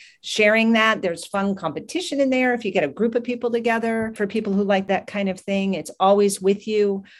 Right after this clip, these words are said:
And they love their Apple Watches and they love to keep track on their Fitbits and, um, their phones. I keep a notebook in my purse.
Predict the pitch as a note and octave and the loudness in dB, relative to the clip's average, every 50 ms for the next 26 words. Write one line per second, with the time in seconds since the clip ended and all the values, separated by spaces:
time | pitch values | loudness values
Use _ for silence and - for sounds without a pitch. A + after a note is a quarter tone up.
0 | - - - F#3 F#3 F#3 F#3 F#3+ F#3+ F#3 F#3 F3+ F#3+ F3+ E3+ F#3 F#3 F#3 G3 F#3+ | -20 -10 -4 0 2 4 4 6 6 4 4 4 2 4 4 2 2 0 0 0
1 | F#3 F3+ F3 F3+ F3+ - F#3+ F3+ F3+ - F3 F3 F3 E3+ F3 E3+ E3+ F3 E3+ - | 2 2 2 0 0 -2 -4 -4 -4 -6 -8 -6 -4 -4 -2 -2 -2 -2 -4 -8
2 | F#3 - - F#3+ F3+ F3+ - G3 E3+ E3+ E3+ F3 - F3 F3 F3 F3 E3+ E3+ E3 | -12 -8 -6 -6 -6 -4 -2 -2 -2 -2 -2 -4 -6 -6 -6 -6 -6 -6 -6 -8
3 | E3 - _ _ _ _ _ _ - A3+ A3 A3 - G#3+ G#3 G3+ - - - - | -10 -14 _ _ _ _ _ _ 0 0 0 2 4 4 4 4 4 0 -6 -4
4 | G3 F3+ F3+ E3+ E3 - - - E3 D#3 D3+ D3+ D3+ D#3 D#3+ - _ - E3 E3 | -2 -2 -2 -2 -4 -8 -8 -6 -6 -4 -4 -6 -6 -10 -14 -16 _ -8 -6 -6
5 | D#3+ - - F#3+ G3 G3 F#3+ F#3+ F#3+ F#3 F#3+ F#3+ F#3+ - - - _ _ _ _ | -6 -2 0 0 2 2 2 2 0 -2 -4 -6 -8 -10 -14 -16 _ _ _ _
6 | _ _ _ _ _ _ - E3+ F3+ F#3 F#3+ F#3+ F#3+ F#3+ F#3+ - - - F3+ F3+ | _ _ _ _ _ _ -4 0 2 4 4 4 2 2 -2 -6 -8 -8 -8 -8
7 | - - - D#3 D3+ D3+ D3 C#3+ C#3 C#3+ C#3+ - - - D3 D3+ D#3 D#3 D#3 - | -8 -8 -6 -4 -4 -2 -2 -2 -4 -6 -8 -10 -12 -10 -6 -4 -4 -4 -4 -4
8 | D3+ C#3+ C3 - - - - D3+ C#3+ C#3 C#3 B2 B2 - - - - - - - | -6 -6 -6 -8 -14 -16 -12 -10 -8 -8 -8 -10 -10 -12 -16 -18 -18 -18 -18 -20
9 | - | -20